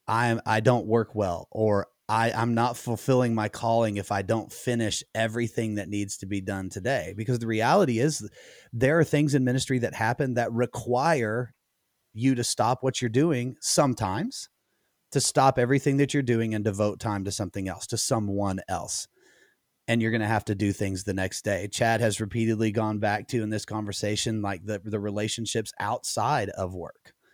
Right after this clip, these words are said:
the spouse, the kids, if that's your context, and that's, that's the, the life that you have right now. Like, they,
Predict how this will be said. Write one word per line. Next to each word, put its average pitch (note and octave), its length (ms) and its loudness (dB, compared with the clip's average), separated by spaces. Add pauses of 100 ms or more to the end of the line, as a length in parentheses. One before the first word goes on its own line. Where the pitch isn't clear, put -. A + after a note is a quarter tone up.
(720)
the G#2 160 -4
spouse, A2+ 560 0
the - 120 -8
kids, G#2+ 340 4
if G2+ 100 -4
that's G#2 300 0
your A2 160 0
context, A2+ 720 -2
and G2 100 -4
that's, G2 400 -6
that's G2+ 500 -4
the, G#2 160 0 (100)
the G2+ 140 -6
life G2+ 220 -2
that F#2+ 160 -6
you G#2 220 -2
have A#2 280 0
right F2+ 220 -4
now. G#2+ 200 -12
Like, G2 180 -10 (180)
they, B2+ 380 4